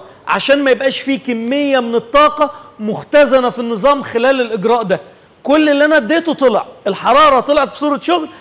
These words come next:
أو الشغل طلع في صورة حرارة، أيًا كان، لكن مفيش اختزان للطاقة خلال الإجراء ده. ده في حالة الإجراء الأيوثيرمال لما أكون بتكلم عن جازس، غازات. لكن لو فيز تشينج material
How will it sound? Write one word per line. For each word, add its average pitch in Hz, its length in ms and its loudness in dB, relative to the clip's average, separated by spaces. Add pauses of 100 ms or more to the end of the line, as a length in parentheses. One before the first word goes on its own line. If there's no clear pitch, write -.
(220)
أو 226 120 4
الشغل 285 380 0
طلع 302 240 2
في - 80 -6
صورة 277 200 -4
حرارة، 208 440 0
أيًا 262 200 4
كان، 214 280 -2 (640)
لكن 226 400 0
مفيش 277 520 0 (100)
اختزان 233 720 0
للطاقة 294 600 2 (380)
خلال 269 280 4
الإجراء 240 440 0
ده. 180 180 -4 (520)
ده - 100 -6
في - 100 -12
حالة 254 280 0
الإجراء 247 400 0
الأيوثيرمال 262 680 0
لما 220 140 -2
أكون 262 180 -4
بتكلم 262 440 0
عن 220 200 -4
جازس، 185 500 0 (240)
غازات. 208 500 0 (320)
لكن 226 300 -2
لو 233 160 2
فيز 254 260 -2
تشينج 269 380 -2
material 302 540 0